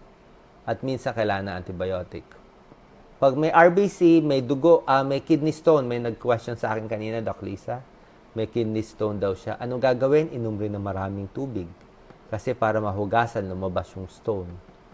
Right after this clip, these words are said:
Ayaw natin yung operation agad. Pag may sugar sa ihi, nako, medyo tagilid tayo. Ibig sabihin,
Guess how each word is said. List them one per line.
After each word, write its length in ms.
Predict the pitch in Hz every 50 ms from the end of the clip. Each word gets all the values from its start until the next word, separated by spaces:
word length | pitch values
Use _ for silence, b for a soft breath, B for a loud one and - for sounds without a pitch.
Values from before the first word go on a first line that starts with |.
| - - - -
Ayaw 300 | - 101 104 104 104 107
natin 500 | 104 101 101 95 90 104 104 104 101 101
yung 140 | 101 98 98 98 98 98 98 98 98 95 87 - -
operation 640 | - - - - 110 95 101 98 98 95 - 95 90 92 92
agad. 240 | 90 101 98 90 - b b b b b b b
Pag 160 | - 139 127 139
may 160 | 147 151 151
sugar 720 | - - - 165 160 156 151 135 156 165 170 165 165 151
sa 160 | - - 160
ihi, 560 | 135 147 147 143 135 147 170 170 165 - - 95
nako, 380 | 107 92 - 104 110 110 107 101
medyo 240 | 101 98 92 101
tagilid 480 | 95 - 107 101 98 104 98 101 95 92
tayo. 320 | - 104 95 98 110 117
Ibig 220 | 113 107 104 98 -
sabihin, 420 | - 113 110 117 120 120 117 117